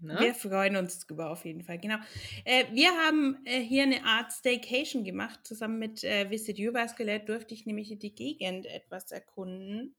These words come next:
Speaker 2: Ähm, in erster Linie auch für einen Artikel, der dann bei Nordis erscheinen wird, allerdings erst im nächsten Jahr. Aber, ähm, ja, wir haben uns hier, äh, in der Gegend rumgetrieben und auch in der Stadt. Und es war mal ganz toll,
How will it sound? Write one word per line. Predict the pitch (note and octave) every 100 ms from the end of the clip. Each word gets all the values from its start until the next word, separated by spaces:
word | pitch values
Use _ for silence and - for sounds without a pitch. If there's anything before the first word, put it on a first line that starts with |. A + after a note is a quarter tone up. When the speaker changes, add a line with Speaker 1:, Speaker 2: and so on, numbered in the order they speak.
| _
Speaker 2:
Ähm, | G#3 F#3+ F#3 F#3 - - - - - _ _ _ _ _
in | -
erster | C3+ F3 A#3+
Linie | A3 G#3+ G#3+ F#3+
auch | G#3+
für | G#3
einen | G3+ F#3+
Artikel, | F3+ C4+ D#4
der | A3+ F#3+
dann | F#3+
bei | F#3 F#3+
Nordis | G3+ C#4 D#4+
erscheinen | - - A#3+ A#3+ A#3+
wird, | A#3 A3+
allerdings | G#3 G#3 G#3 G#3 G3+
erst | G3+ F#3 -
im | F#3+
nächsten | F3+ F3 - F3
Jahr. | E3+ E3 F3 C4 - - - - - -
Aber, | G3 A3+ B3 C4 B3+ A#3+ A#3+ -
ähm, | A3+ A#3 A#3 A#3 - _ _ _
ja, | G#3+ G3+ F#3+
wir | G#3 G#3
haben | B3+ C4+ B3
uns | B3 B3+ -
hier, | - B3+ B3+ A#3 - _ _
äh, | G#3+ G#3 G3+ G#3 - - _ _ _ _ _ _ _ _ _ _
in | A3 G#3+
der | G3+
Gegend | G3+ F#3 F#3+ F3
rumgetrieben | F3 E3+ F3 - E3 D#3 D#3+
und | G3 G#3+
auch | F#3+
in | F3+ F3+
der | F3
Stadt. | - G3+ G#3+ -
Und | F#3+
es | F#3+ -
war | F#3+
mal | F#3 F3+
ganz | F#3+ G#3+ G#3+
toll, | - F#3 F#3 F#3+